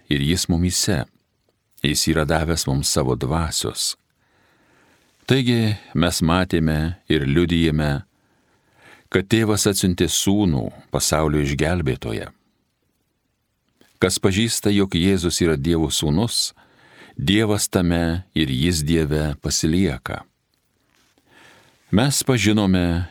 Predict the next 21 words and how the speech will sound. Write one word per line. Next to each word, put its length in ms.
ir 200
įtikėjome 560
meilę, 580
kuria 240
Dievas 420
mus 220
myli. 460
Dievas 600
yra 200
meilė, 680
ir 160
kas 160
pasilieka 560
meilėje, 680
tas 180
pasilieka 560
Dieve, 500
ir 160
Dievas 440
pasilieka 600
jame. 400